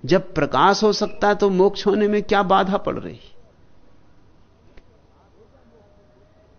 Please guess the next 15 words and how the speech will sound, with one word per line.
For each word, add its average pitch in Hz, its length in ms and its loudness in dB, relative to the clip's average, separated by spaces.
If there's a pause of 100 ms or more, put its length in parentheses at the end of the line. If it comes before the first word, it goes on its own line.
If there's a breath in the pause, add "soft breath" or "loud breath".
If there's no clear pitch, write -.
(160)
शक - 440 -4
होता 127 260 0
है 98 100 -2
कि 98 100 -10
तुम्हारा 120 420 -2
ईश्वर 127 760 -4
लोगों 127 360 2
को 127 120 -4
सताने 131 500 0
में 139 120 0
कुछ 139 260 -4
मजा 107 300 -2
ले - 200 -2
रहा - 140 -10
है, - 120 -16